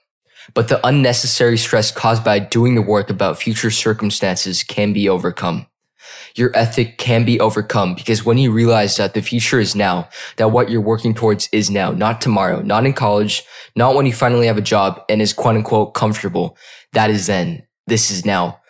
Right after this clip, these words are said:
The future is now. Work towards now and learn to find that peace of now, because the more and more you dive into the future, the less meaning you have in the present.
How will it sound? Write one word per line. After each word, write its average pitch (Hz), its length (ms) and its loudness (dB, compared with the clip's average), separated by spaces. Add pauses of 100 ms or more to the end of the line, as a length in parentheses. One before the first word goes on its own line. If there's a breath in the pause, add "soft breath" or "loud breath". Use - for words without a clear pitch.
(280 soft breath)
The 123 80 0
future 117 380 0
is 92 140 -2
now. 90 360 -4 (320 loud breath)
Work 131 200 2
towards 143 300 2
now 104 440 0
and 117 100 2
learn 117 180 4
to 117 140 4
find 117 360 2
that 104 220 0
peace 107 220 0
of 98 80 -2
now, 98 340 2
because 110 300 -2
the 113 80 2
more 117 260 4
and 139 80 2
more 120 180 4
you 107 140 0
dive 107 340 2
into 107 180 0
the 101 100 -4
future, 113 480 -2 (260 loud breath)
the 110 100 2
less 113 320 2
meaning 110 320 2
you 104 160 2
have 95 200 -2
in 92 80 -2
the 90 60 0
present. - 420 -6